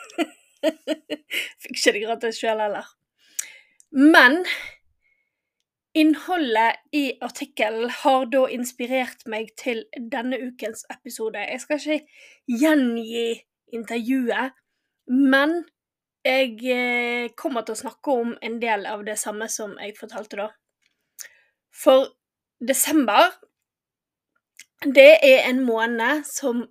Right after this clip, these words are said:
vi både gleder oss veldig til, og på den annen side gruer oss veldig til, og dermed prokrastinerer mye. Prokrastinering, hvis ikke du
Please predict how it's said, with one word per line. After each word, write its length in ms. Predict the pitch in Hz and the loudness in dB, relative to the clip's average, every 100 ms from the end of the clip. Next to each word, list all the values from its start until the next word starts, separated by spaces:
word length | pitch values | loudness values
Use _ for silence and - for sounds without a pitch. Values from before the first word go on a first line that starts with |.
| - | -14
vi 300 | 226 233 226 | -10 -8 -6
både 360 | 247 214 214 | -6 -6 -6
gleder 360 | 220 247 214 226 | -6 -6 -4 -6
oss 160 | 233 233 | -6 -4
veldig 220 | 226 226 | -4 4
til, 280 | 294 359 - _ - | 4 4 -4 _ -6
og 500 | 311 320 330 320 277 _ _ _ _ _ _ _ _ _ _ _ - | 0 2 6 4 2 _ _ _ _ _ _ _ _ _ _ _ 6
på 200 | 285 269 - | 8 8 2
den 180 | 262 247 | -2 -2
annen 340 | 269 254 285 269 | 0 2 2 0
side 440 | - 240 247 220 | -2 0 0 0
gruer 640 | 202 240 226 214 262 240 220 | -4 -4 -4 0 0 0 -6
oss 140 | - | -6
veldig 260 | 220 226 - | -8 -8 -6
til, 220 | 208 202 _ | -6 -6 _
og 320 | 339 330 320 - - | 4 6 6 2 -12
dermed 760 | 233 269 254 240 240 240 247 | 0 0 0 -4 -4 -6 -8
prokrastinerer 1000 | _ 262 247 254 - - 240 226 208 190 190 | _ -14 -12 -16 -14 -10 -6 -4 -4 -6 -10
mye. 280 | 190 185 - _ _ _ _ - | -10 -10 -12 _ _ _ _ -6
Prokrastinering, 920 | 285 339 320 311 320 359 262 311 403 - _ - | -2 0 0 2 2 4 4 2 0 -12 _ -12
hvis 200 | 262 269 | -8 -6
ikke 200 | 302 | -4
du 80 | 269 | -4